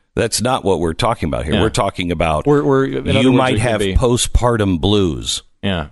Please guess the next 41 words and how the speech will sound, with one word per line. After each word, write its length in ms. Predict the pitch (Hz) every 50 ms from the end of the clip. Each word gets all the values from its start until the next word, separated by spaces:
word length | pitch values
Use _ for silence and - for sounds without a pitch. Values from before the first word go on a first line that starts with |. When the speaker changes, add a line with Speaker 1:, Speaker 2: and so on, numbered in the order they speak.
| -
Speaker 2:
Or, 160 | - 143 147 139
which 260 | 131 139 127 - -
at 100 | 156 135
that 160 | 139 147 143
point 180 | - 113 110 101
is 40 | -
basically 320 | 117 113 - - - 104 98
an 60 | 92
elective 580 | 90 92 107 110 - - 98 87 82 - - _ -
third 180 | - 113 101 -
trimester 440 | - 101 92 95 90 - - 85
abortion, 340 | 80 104 127 120 - - 69 85
which, 180 | 98 110 - -
by 100 | 127 123
the 60 | 117
way, 80 | 98 92
I 40 | 87
would 100 | 87 87
be 100 | 120 139
against. 380 | 160 214 208 - - - - _ - - - -
Speaker 1:
<laughs> 260 | - - 196 - -
Yes, 400 | - 151 113 127 165 185 139 -
I 80 | 95 98
know. 180 | 143 196 185
Speaker 2:
Yeah. 120 | 135 92 78
Speaker 1:
I 120 | - 82 107
know. 160 | 147 180 147
Speaker 2:
Yeah, 80 | 123 90
yeah. 60 | 76 - - - - - - _ _ -
Speaker 1:
So 200 | - 147 156 151
it's, 260 | 143 135 - - - -
it's, 480 | 113 123 127 110 - - - - - - - _ _ _ _ _ _ -
i-, 60 | - _ -
if, 520 | 117 127 - - 131 120 110 - - -
because 600 | 117 120 104 - - - 180 185 196 220 214 - -
we 220 | 185 180 170 160 143
have 260 | 135 113 95 80 78
been 300 | 98 92 87 82 78 -
safe 720 | - - - - 123 120 123 131 131 127 - - - - - - - - _ _ _ _ _ _ _ _ _ _ _ -
rare, 960 | 98 101 101 104 104 117 120 120 120 120 113 117 120 117 113 104 90 80 - -
uh, 640 | - 82 82 78 73 69 67 62 60 60 57 55 58